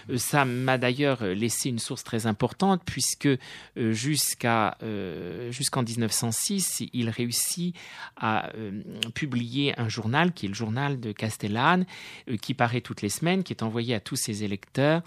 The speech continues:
et dont la Bibliothèque nationale a, a heureusement, euh, conservé un, un exemplaire en mauvais état, mais enfin dont j'ai réussi à avoir une, une copie et qui ont, a été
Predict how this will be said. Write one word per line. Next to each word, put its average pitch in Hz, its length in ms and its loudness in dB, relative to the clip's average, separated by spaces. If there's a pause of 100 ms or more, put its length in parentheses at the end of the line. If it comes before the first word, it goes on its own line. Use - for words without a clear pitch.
(360)
et 123 120 0
dont 131 280 2
la 117 160 4
Bibliothèque 113 560 -2
nationale 117 560 -2
a, 101 300 -4
a 117 80 -2
heureusement, 120 680 0
euh, 92 300 -4 (180)
conservé 117 520 -2
un, 113 200 0
un 113 140 -2
exemplaire 110 440 2
en 120 60 2
mauvais 107 300 0
état, 120 200 -4
mais 127 100 -6
enfin 123 120 -6
dont 117 140 -4
j'ai 113 120 -6
réussi 107 320 -6
à 123 40 0
avoir 113 260 -2
une, 104 320 -4
une 120 160 -2
copie 185 460 -2 (400)
et 120 80 0
qui 139 260 -4
ont, 107 160 0 (300)
a 78 80 -10
été 101 260 -6